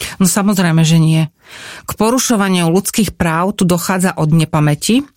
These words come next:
a to na všetkých úrovniach trestného konania. Od polície, prokuratúry až po súdy. Veď štatistiky hovoria jasnou rečou. Štatisticky je to dokázané. A nikdy nikto kvôli tomu nechcel rušiť celé inštitúcie.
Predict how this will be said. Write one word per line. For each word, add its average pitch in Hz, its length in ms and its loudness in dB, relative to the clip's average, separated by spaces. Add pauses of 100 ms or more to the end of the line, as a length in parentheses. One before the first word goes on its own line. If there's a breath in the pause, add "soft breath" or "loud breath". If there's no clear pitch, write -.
(140)
a - 80 -6
to 190 160 0
na 185 160 0
všetkých 175 320 -2
úrovniach 160 480 0
trestného 156 480 0
konania. 156 560 2 (480 loud breath)
Od 175 240 -6
polície, 220 640 0
prokuratúry 180 960 0
až - 240 -6
po 151 160 0
súdy. 175 480 2 (560 loud breath)
Veď 180 80 -2
štatistiky - 720 -2
hovoria 190 400 0
jasnou 170 480 0
rečou. 151 560 0
Štatisticky 185 720 0
je 170 80 -2
to 170 40 2 (120)
dokázané. 151 560 0 (320 loud breath)
A - 160 -6
nikdy 208 800 2
nikto 170 880 2
kvôli 170 320 2
tomu 180 400 2
nechcel 165 560 2
rušiť 165 320 0
celé 156 320 -2
inštitúcie. 147 880 -2